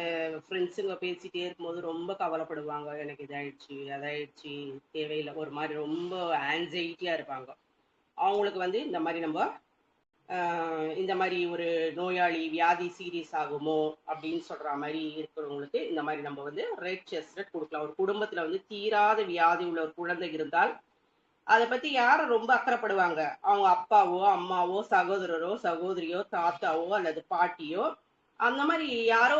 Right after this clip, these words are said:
ஒருத்தர் அவங்க அந்த குழந்தைங்க, அந்த பேஷண்ட்டுக்கு கவலைப்பட்டுட்டே இருப்பாரு. குழந்தைக்கோ இல்ல பெரியவங்க நோயாளிகளுக்கோ இதை பத்தி கவலைப்பட்டுட்டே இருப்பாங்க. அப்ப வந்து அவங்க, நம்ம அந்த யார்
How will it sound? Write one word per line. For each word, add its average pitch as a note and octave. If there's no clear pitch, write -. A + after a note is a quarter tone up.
ஒருத்தர் B3+
அவங்க G#3+
அந்த G3+
குழந்தைங்க, B3
அந்த F#3+
பேஷண்ட்டுக்கு B3+
கவலைப்பட்டுட்டே A3
இருப்பாரு. G#3
குழந்தைக்கோ F3+
இல்ல F3+
பெரியவங்க F#3
நோயாளிகளுக்கோ F3+
இதை G#3
பத்தி E3
கவலைப்பட்டுட்டே E3+
இருப்பாங்க. D3+
அப்ப G#3+
வந்து C4+
அவங்க, B3
நம்ம G3+
அந்த G3+
யார் G3+